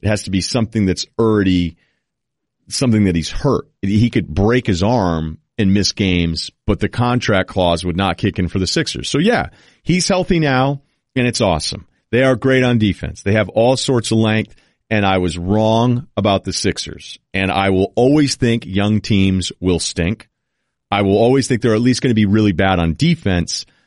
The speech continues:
About the only time I can think of, like, a young team really doing something was that Oklahoma City team. It's incredible they had all those guys with Durant, Harden, Westbrook, all under twenty-five, and Ibaka, who I think was still under twenty-five. I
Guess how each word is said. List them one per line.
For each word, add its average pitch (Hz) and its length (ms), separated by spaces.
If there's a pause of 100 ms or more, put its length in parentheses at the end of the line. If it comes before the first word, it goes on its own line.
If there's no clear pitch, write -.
(180)
About 120 200
the 123 120
only 151 240
time 165 180
I 151 100
can 135 140
think 131 140
of, 117 60
like, 110 180
a 95 40
young 113 380
team 120 260
really 113 360
doing 110 320
something 147 520
was 110 140
that 123 140
Oklahoma 123 400
City 143 260
team. 69 340
It's 76 120
incredible 113 420
they 110 140
had 107 120
all 104 220
those 113 160
guys 107 380
with 85 100
Durant, 101 420
Harden, 98 380
Westbrook, 95 420
all 98 220
under 98 140
twenty-five, 92 600
and 98 220
Ibaka, 98 360
who 95 120
I 85 40
think - 260
was 92 100
still 104 220
under 92 100
twenty-five. 90 540
I - 20